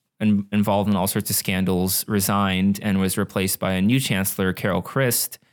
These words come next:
um, whose response has been to, uh, like I said, militarize the campus, spend literally millions of dollars on police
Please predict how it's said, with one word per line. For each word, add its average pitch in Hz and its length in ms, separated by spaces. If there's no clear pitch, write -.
um, 98 240
whose 110 240
response 101 680
has 101 280
been 98 380
to, 92 640
uh, 90 220
like 98 160
I 98 80
said, 95 260
militarize 104 600
the 104 80
campus, 90 500
spend 95 680
literally 107 460
millions 101 380
of 101 80
dollars 95 480
on 95 100
police 90 560